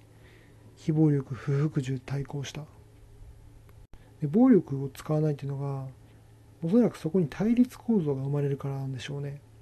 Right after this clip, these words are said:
というふうに古典ラジオを聞きながら思っていました。対立構造を生むと、また相手も対立してきて、対立や憎悪の連鎖がどんどん深み、深みにはまっていく。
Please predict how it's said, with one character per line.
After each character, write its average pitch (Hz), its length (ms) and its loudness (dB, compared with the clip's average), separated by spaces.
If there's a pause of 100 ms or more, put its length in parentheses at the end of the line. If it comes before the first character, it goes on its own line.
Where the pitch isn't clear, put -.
(320)
と 196 200 -2 (120)
い 160 80 0
う 160 60 2
ふ 156 120 -8
う 147 40 -2
に 139 80 -4
古 147 160 -8
典 151 180 0
ラ 147 100 0
ジ 135 80 -4
オ 139 40 -4
を 135 40 -8
聞 - 200 -16
き - 20 -6
な 143 80 -6
が 139 80 -6
ら 135 60 -8
思 135 120 -8
っ - 20 -14
て 127 140 -16
い 151 40 -10
ま 147 80 -10
し 120 80 -16
た。 - 100 -20 (1080)
対 208 180 2
立 202 260 0
構 202 260 0
造 180 140 2
を 175 220 2
生 170 80 0
む 170 160 -2
と、 208 180 0
ま 160 160 -2
た 147 160 -8
相 151 160 -4
手 147 80 -6
も 143 100 -6
対 139 200 -6
立 143 200 -8
し - 60 -16
て 147 100 -12
き - 80 -20
て、 151 220 -10 (640)
対 170 200 2
立 160 280 0
や 147 300 -2 (100)
憎 151 180 -2
悪 151 180 2
の 147 60 -2
連 147 160 0
鎖 135 200 -8
が 139 200 -10 (880)
ど 190 100 2
ん 175 80 4
ど 147 100 2
ん 135 200 -6
深 - 220 -6
み、 147 100 -6 (200)
深 - 180 -4
み 147 100 2
に 135 60 -4
は 110 100 -14
ま 135 120 -8
っ - 20 -12
て - 180 -10
い 135 60 -6
く。 147 240 -10